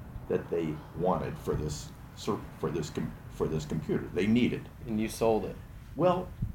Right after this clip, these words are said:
Speaker 1: they had several suppliers, but they wanted more suppliers. Now, we didn't make that product. We
Speaker 2: Hmm.
Speaker 1: made ceramics.
Speaker 2: Okay.
Speaker 1: And so the biggest job I had was to convince management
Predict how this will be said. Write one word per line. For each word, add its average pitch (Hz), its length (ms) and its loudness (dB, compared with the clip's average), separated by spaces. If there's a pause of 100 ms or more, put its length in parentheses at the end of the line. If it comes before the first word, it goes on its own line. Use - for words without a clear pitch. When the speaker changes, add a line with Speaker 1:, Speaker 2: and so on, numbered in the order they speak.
(120)
Speaker 1:
they 185 140 4
had 139 300 2
several 160 420 2
suppliers, 123 720 -2
but 92 180 -4
they 98 100 4
wanted 98 420 2
more 139 260 2
suppliers. - 720 -4 (420)
Now, 117 80 4
we 175 180 6
didn't 208 220 6
make 113 220 4
that 73 240 -2
product. 71 360 0 (180)
We 120 160 6
Speaker 2:
Hmm. 160 60 10
Speaker 1:
made 139 240 6
ceramics. - 800 0 (100)
Speaker 2:
Okay. - 260 2 (140)
Speaker 1:
And 101 120 -2
so 135 200 6
the 113 80 4
biggest 294 520 4
job 131 360 6
I 80 160 2 (140)
had 101 340 4
was 92 180 2
to - 100 0
convince 135 680 2
management 147 720 2